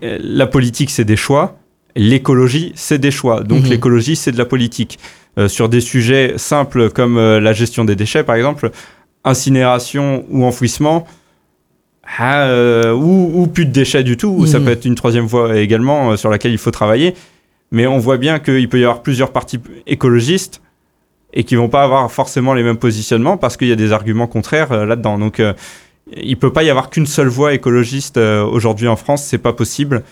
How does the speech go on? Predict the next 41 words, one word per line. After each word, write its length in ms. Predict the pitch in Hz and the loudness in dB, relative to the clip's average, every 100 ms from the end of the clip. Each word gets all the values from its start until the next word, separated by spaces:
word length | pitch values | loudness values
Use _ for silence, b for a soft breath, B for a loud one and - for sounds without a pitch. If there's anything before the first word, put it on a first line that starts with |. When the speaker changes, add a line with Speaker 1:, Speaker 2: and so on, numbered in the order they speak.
| b b - | b b -4
Speaker 1:
Euh, 280 | 107 101 101 | 0 0 0
sur 200 | - 131 | 0 0
l'énergie, 480 | 123 123 120 113 131 | 2 2 0 -2 -4
c'est 160 | - | -2
la 120 | 120 117 | 0 2
même 160 | 120 | 0
chose. 400 | - 160 151 120 - b b - | 0 0 0 -2 -4 b b -4
Euh, 800 | 117 107 107 104 104 107 110 107 101 | 0 2 2 2 0 0 -2 -6 -8
il 220 | 104 131 | -10 -4
y 80 | 123 | 0
a 60 | 123 | 0
différentes 460 | 117 139 120 123 | 0 0 0 0
pistes 360 | - 147 - 123 | -2 -4 -2 -2
sur 140 | - | 2
la 80 | 113 | 0
production 440 | 110 120 113 - 117 | 0 -2 -2 0 2
d'énergie. 500 | 113 113 110 147 165 B B B | 2 2 0 -4 -6 B B B
Si 160 | - | -4
on 80 | 123 | 0
n'avait 220 | 117 113 | 2 0
qu'un 180 | 123 143 | 0 -2
parti 280 | 139 - 127 | -2 -4 -4
écologiste, 600 | 120 113 110 123 151 - | 0 2 2 0 -2 -2
euh, 320 | 123 113 107 104 | 0 2 2 0
il 200 | 120 110 | -2 0
n'amènerait 560 | 110 107 113 110 117 120 | 0 2 2 2 0 0
qu'une 760 | 113 107 104 110 - - 135 | 0 0 0 -4 -10 -4 -2
partie 280 | 123 120 135 | 0 -2 0
des 160 | 113 113 | 0 0
arguments. 460 | 107 113 127 160 B B B | 0 0 0 -2 B B B
Je 120 | - | -10
pense 180 | - 123 | -4 -2
que 80 | 139 | 0
l'écologie, 640 | 120 120 117 113 113 104 143 | 2 2 0 0 0 -2 -4
c'est 140 | 123 | 0
l'affaire 360 | 107 101 120 104 | 0 0 -2 -4
de 120 | 101 | -6
tous. 500 | - - 170 - - b b - | -6 -6 -6 -6 -16 b b -6
Il 100 | 104 | -6
faut 200 | - 135 | -2 -2
regarder 640 | 107 131 127 120 131 135 | 0 0 0 0 -2 -2